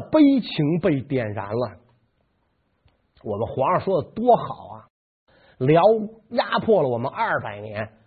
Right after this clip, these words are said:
我们为民族的生存解放而起兵，我们招谁惹谁了？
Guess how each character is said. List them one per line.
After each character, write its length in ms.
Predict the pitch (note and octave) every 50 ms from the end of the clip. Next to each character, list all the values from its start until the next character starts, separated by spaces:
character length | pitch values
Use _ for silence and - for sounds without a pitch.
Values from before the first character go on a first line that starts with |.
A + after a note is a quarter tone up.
| _ _ _ _
我 120 | - D3
们 160 | D3 E3 F#3+ A3
为 160 | A#3+ G#3 E3+
民 300 | E3 D#3+ E3+ G3+ B3+ C4
族 160 | - G3 A3+
的 100 | G3+ E3
生 380 | - - - - D#4 C#4+ C#4 C4+
存 320 | - - F3+ F#3 A3 G3
解 100 | - - - D3+ D3 B2 G#2+ A#2+
放 120 | A#2+ C4 C4 A3+ F3 C3+
而 140 | C3 C#3+ D3+
起 80 | D3 - - - B2 A#2+ A#2+
兵， 220 | B2+ D#3 D#3 E3 D#3+ - - - _ _ _ _ _ -
我 100 | C#3 C3+
们 120 | C3+ C3
招 200 | - G#3 G3 F#3
谁 120 | - E3+
惹 200 | E3 D#3+ C#3+ A#2+
谁 120 | G2+ A#2 G#2+
了？ 180 | A2+ B2+ A#2